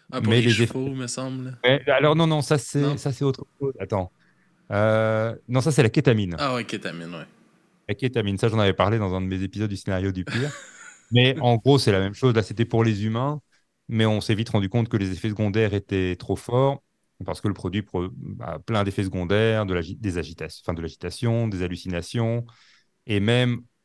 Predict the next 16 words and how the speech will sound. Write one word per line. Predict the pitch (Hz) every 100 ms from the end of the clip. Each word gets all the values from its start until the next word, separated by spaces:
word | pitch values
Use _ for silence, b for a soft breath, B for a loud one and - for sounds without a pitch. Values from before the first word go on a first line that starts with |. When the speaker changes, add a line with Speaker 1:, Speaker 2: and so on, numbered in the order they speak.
| -
Speaker 2:
voilà, | 90 87
des | 90 98
états | 101
modifiés | 98 95 95 113
de | 85
conscience | 95 87 120 123 120
qui | 98
amenaient | 92
les | 92 87
gens | 98 107 -
à | 101
des | 95
comportements | - 90 92 92 90 98 95
très | - 92
irrationnels. | 90 82 82 82 80 - _ _ -
Speaker 1:
Mm. | 107